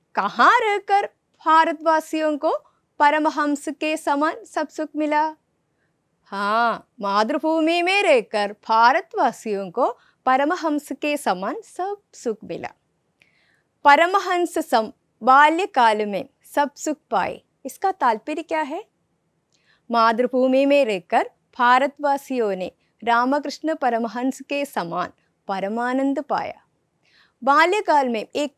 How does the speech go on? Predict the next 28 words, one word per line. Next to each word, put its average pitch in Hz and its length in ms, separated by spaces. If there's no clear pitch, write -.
मनमोहक 311 680
दृश्य 247 240
देखकर 214 540
वे 226 180
बेहोश 214 580
होकर 226 320
गिरे 190 440
तो 233 100
उनको 349 360
आध्यात्मिक 359 800
अनुभूति 226 580
प्राप्त 214 360
हुई 190 340
थी। - 80
इस 214 320
भूमि 233 340
में 302 200
रहकर 202 440
हमें 226 420
भी 320 180
इस 214 120
तरह 202 240
का 294 200
अपरिमित 359 600
खुशी - 480
और 349 280
शांति 185 480
का 285 200